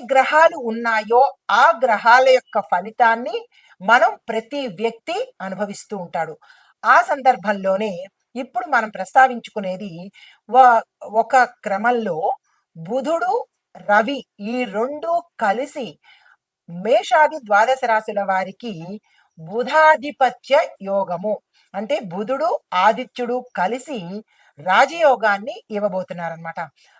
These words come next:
అయితే ఈ బుధ ఆదిత్య యోగం ఎలా కలుగుతుంది అంటే ఈ బుధుడు, ఆ, సూర్యుడు కలిసి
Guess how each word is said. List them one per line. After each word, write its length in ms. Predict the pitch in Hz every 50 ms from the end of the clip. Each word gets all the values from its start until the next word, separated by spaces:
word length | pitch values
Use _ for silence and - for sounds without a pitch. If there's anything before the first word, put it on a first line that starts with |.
| _
అయితే 220 | - 339 339 349 339
ఈ 180 | 302 269 254
బుధ 340 | 233 170 160 185 226 254 294 311 320 320 320 - -
ఆదిత్య 460 | 226 233 262 - 277 233 - - 254
యోగం 400 | 240 220 208 220 220 240 240 240
ఎలా 240 | 214 180 180 208 220
కలుగుతుంది 580 | 226 - 214 202 180 - - 190 185 185 185
అంటే 540 | 180 170 170 - 233 220 180 156 165 196 214 - _ _ _ _ _ _ _ _ -
ఈ 180 | 208 220 220
బుధుడు, 680 | 208 165 160 202 254 247 311 320 311 330 339 339 339 - - _ _ _ _ _
ఆ, 260 | 196 196 196 196 202 208
సూర్యుడు 560 | 202 - 233 247 277 285 294 285 285 285 285 -
కలిసి 640 | - 185 196 220 214 - 277 220 170 170 202 220